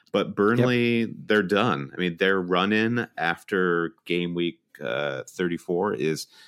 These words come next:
Speaker 1: Chelsea, Man City, Everton, Arsenal. So, um, it's done.
Speaker 2: It's
Speaker 1: The
Speaker 2: Yeah,
Speaker 1: dream is over.
Speaker 2: that, that's brutal, isn't it? Wow. And what, what
Speaker 1: Yeah.
Speaker 2: is Cardiff's run in? They have Fulham, Crystal Palace, and United. I mean, Fulham will probably already be down by game week thirty-six.
Speaker 1: Yeah,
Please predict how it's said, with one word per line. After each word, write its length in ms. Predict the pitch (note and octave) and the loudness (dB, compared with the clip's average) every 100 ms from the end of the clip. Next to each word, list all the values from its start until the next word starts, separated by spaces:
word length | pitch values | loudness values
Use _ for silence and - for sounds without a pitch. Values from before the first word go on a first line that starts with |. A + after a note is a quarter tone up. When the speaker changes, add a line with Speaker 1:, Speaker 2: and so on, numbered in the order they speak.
| _ | _
Speaker 1:
Chelsea, 640 | - - F2+ F#2 - F2+ F2+ | -8 -4 -2 -4 -4 -2 -2
Man 300 | E2+ E2+ E2+ | -2 -2 -4
City, 460 | - E2+ E2+ F2 - | -4 -4 -4 -4 -4
Everton, 640 | D#2 E2 D#2+ E2 D#2+ D2+ | -6 -6 -8 -6 -6 -6
Arsenal. 480 | - E2 - C#2 C#2 | -4 -6 -6 -14 -20
So, 460 | - - D2+ D2 C#2+ _ - - - | -12 -8 -8 -8 -12 _ -20 -20 -12
um, 400 | E2+ D#2+ D2+ D2 - _ | -6 -4 -4 -8 -14 _
it's 140 | D2 | -8
done. 260 | - E2 D2+ | -4 -4 -4
Speaker 2:
It's 160 | - - _ _ - - | -6 -10 _ _ -20 -8
Speaker 1:
The 80 | C3+ | 0
Speaker 2:
Yeah, 300 | B2 G3 G#3 | 2 4 4
Speaker 1:
dream 140 | A#2+ F2 | 4 2
is 100 | E2 | 0
over. 80 | D#2+ D2 | 2 0
Speaker 2:
that, 220 | C2+ - - - | -2 -10 -14 -2
that's 220 | F#3 A#3 | 0 0
brutal, 480 | - B2+ F3+ F2+ A#2 | 2 4 4 2 0
isn't 160 | A2 | 0
it? 160 | F#2+ D#2 | -2 0
Wow. 320 | B2 A#2 F2+ | 0 0 0
And 160 | G2+ A2 | 0 0
what, 140 | D#3+ | 2
what 60 | F#3 | 2
Speaker 1:
Yeah. 40 | |
Speaker 2:
is 60 | F#3+ | 0
Cardiff's 440 | - D3 E3+ E3+ | 0 0 0 2
run 140 | F3 E3+ | 2 2
in? 140 | F3 | 2
They 80 | B2+ | 2
have 300 | A2+ A#2 G#2+ | 2 2 0
Fulham, 640 | C3 - - B2 D3+ D#3+ C#3+ | -4 -10 -2 2 4 2 0
Crystal 340 | - C#3 C#3 | 0 0 -2
Palace, 760 | C3+ - G#2 B2 C3 C#3 - - _ - | -2 0 0 2 0 -2 -6 -8 _ -6
and 120 | A#2 | -4
United. 300 | A2+ G2+ A#2+ | -2 0 0
I 40 | |
mean, 100 | A2+ | 0
Fulham 500 | G2+ - C3 D3+ A#2+ - | 0 0 0 2 0 -2
will 100 | A2+ | -6
probably 240 | - A#2 | -2 0
already 160 | G#2+ G#2+ | 2 2
be 100 | G2 | 0
down 280 | F#2+ F#2 B2+ | 0 0 0
by 120 | G2+ | 0
game 180 | F#2 G2 | 0 0
week 140 | F#2+ | -2
thirty-six. 640 | - F#2+ F#2 - G2+ G#2+ D2 | -2 -2 0 -2 -2 -2 -2
Speaker 1:
Yeah, 220 | C#2 | -2